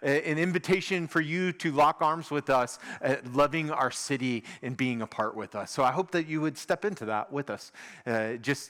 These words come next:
here on Saturday and in the days ahead. There's more to be said around the building. There's more to be said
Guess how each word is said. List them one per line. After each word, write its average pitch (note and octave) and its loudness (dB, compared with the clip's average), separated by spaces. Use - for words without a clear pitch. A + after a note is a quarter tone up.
here C#3+ 2
on A#2+ 0
Saturday D3 0
and A#2 -6
in A#2 -4
the A2 -6
days A#2 -4
ahead. F#2+ -8
There's B2 -6
more G3 6
to F#3+ -2
be F#3 -2
said F3+ 4
around E3+ 2
the D3+ -4
building. F3 2
There's C#3+ -6
more E3+ 0
to D#3+ -4
be D3 -2
said D3 0